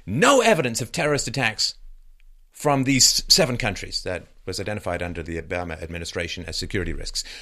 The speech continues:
No evidence of attacks. Ha! <sighs> Ooh, here's a quick question. Here's a quick quiz. Can you go into, uh, a, a search engine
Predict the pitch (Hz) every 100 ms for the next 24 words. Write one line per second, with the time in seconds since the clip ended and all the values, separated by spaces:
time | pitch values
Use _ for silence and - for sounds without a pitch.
0 | - - - 262 302 285 254 226 208 165
1 | 165 101 - - - - - - 220 123
2 | - - - - - - - - - -
3 | - _ _ _ _ - - - 233 196
4 | 139 - - - - - 269 285 127 -
5 | 247 - 240 - 190 - 113 147 143 -
6 | - 131 92 - 151 120 147 196 156 156
7 | - 135 123 98 85 - - 95 208 202
8 | - 175 196 156 - 87 78